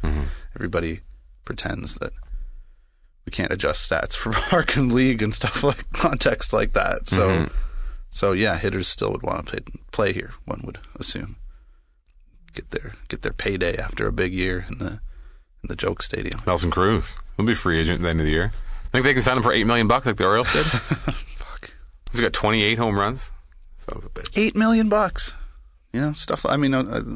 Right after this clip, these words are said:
Speaker 2: everyone's
Speaker 1: Everyone's
Speaker 2: fine.
Speaker 1: so worried about overpaying that they end up just a pennies from heaven
Speaker 2: Yeah.
Speaker 1: landing in your lap.
Speaker 2: It's kind of amazing. Uh, Stephen Drew maybe, uh, maybe dodged a bullet there, but
Speaker 1: Well,
Speaker 2: given some of what they're running out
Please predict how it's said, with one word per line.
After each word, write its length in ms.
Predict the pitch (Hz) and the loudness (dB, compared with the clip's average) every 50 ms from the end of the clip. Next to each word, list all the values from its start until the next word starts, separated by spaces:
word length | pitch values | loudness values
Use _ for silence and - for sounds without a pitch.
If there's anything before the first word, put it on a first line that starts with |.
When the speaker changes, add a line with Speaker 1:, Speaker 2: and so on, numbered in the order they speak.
| - - - - - - - - - | -10 -10 -12 -14 -14 -16 -14 -6 -4
Speaker 2:
everyone's 0 | |
Speaker 1:
Everyone's 440 | 113 113 131 135 151 151 143 123 - | 0 2 4 6 6 6 6 6 6
Speaker 2:
fine. 100 | 156 147 | 6 8
Speaker 1:
so 360 | 156 165 170 175 175 175 175 165 | 8 8 8 8 8 8 8 6
worried 320 | 143 143 147 156 160 151 | 6 6 6 6 8 8
about 160 | 143 131 - | 6 6 6
overpaying 600 | - 123 135 139 156 147 - 131 110 95 90 90 92 | 8 8 8 8 6 6 6 6 6 6 6 4 4
that 60 | 90 | 4
they 120 | 87 90 | 4 4
end 180 | 90 92 98 92 | 4 6 6 4
up 120 | 92 95 90 - - - - - - - - - - - - - - - - - | 4 4 2 0 -4 -4 -6 -8 -12 -14 -14 -14 -12 -8 -8 -6 -6 -4 -4 -2
just 200 | 101 95 - - | -2 -2 0 -2
a 80 | 82 73 - - - - - - - - - _ _ _ _ _ _ - | -2 -2 -4 -10 -12 -12 -14 -16 -18 -20 -20 _ _ _ _ _ _ -4
pennies 300 | - - 113 123 123 - | 0 2 4 4 4 4
from 100 | - 113 | 4 2
heaven 340 | 95 104 104 101 85 - - - - - - | 4 2 2 2 0 0 0 0 2 2 2
Speaker 2:
Yeah. 140 | - 101 101 | 4 4 4
Speaker 1:
landing 300 | 95 101 104 104 104 107 | 4 4 4 4 4 6
in 80 | 107 98 | 6 6
your 100 | 95 98 | 4 4
lap. 260 | 92 87 87 85 - | 4 4 4 4 2
Speaker 2:
It's 100 | - - | -2 -6
kind 220 | - - - - 95 | -6 -4 -4 -4 -2
of 60 | 95 | -4
amazing. 440 | 95 95 92 95 92 - 107 104 - - - - - - - - - - - - - | -4 -4 -4 -4 -6 -6 -8 -12 -12 -12 -16 -18 -18 -18 -18 -16 -12 -12 -12 -8 -4
Uh, 120 | - - - - - | -2 -2 -2 -2 -4
Stephen 360 | 117 - - 131 135 123 117 | -6 -2 2 2 2 4 4
Drew 220 | 107 107 113 113 110 | 2 2 2 2 2
maybe, 380 | 107 101 98 95 95 95 92 90 | 2 2 2 0 0 0 0 0
uh, 200 | 87 90 90 92 107 - - - - - - - - | 0 0 0 -2 -4 -8 -14 -18 -20 -20 -18 -12 -8
maybe 140 | - 95 95 | -4 -4 -2
dodged 320 | 85 - 78 - - - | -2 -2 -4 -4 -6 -6
a 20 | - | -8
bullet 280 | - - 67 65 - - | -6 -6 -6 -6 -6 -6
there, 260 | - - - - - - | -6 -6 -6 -8 -10 -12
but 160 | - - - - - - - _ _ _ _ _ _ _ _ _ _ _ _ _ _ _ _ _ _ _ - _ - - | -14 -14 -16 -18 -20 -20 -20 _ _ _ _ _ _ _ _ _ _ _ _ _ _ _ _ _ _ _ -20 _ -10 -2
Speaker 1:
Well, 240 | - 156 143 131 127 | 4 4 6 6 6
Speaker 2:
given 260 | 127 202 185 202 196 | 6 6 6 6 4
some 220 | 170 - - 185 175 | 4 6 6 6 6
of 140 | 175 151 139 | 6 6 6
what 140 | 151 147 | 4 6
they're 140 | - 151 143 | 6 6 6
running 280 | 131 127 123 127 123 117 | 6 6 6 6 4 4
out 220 | 120 123 123 127 | 4 4 2 0